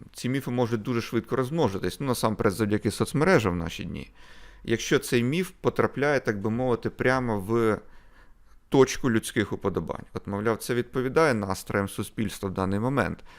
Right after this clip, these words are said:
інтересам, потребам, і тоді це може дуже швидко розповсюдитись, справді. Е, тому, наприклад, от, е, в дев'яності нульові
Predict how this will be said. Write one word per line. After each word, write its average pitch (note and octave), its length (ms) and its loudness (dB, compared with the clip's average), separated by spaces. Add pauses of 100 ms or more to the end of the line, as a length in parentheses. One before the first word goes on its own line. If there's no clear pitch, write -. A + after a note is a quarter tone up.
(220)
інтересам, A#2 600 2
потребам, G#2+ 680 2 (540)
і A2+ 320 2
тоді B2 280 -4
це - 140 -8
може A2+ 260 0
дуже G#2 200 0
швидко - 380 -4
розповсюдитись, - 720 -8
справді. - 380 -8 (1000)
Е, G2 240 -2
тому, F#3 560 4 (920)
наприклад, B2 540 6
от, - 260 0
е, G#2 160 4
в F#2+ 100 -2
дев'яності A#2 540 4
нульові A2+ 560 2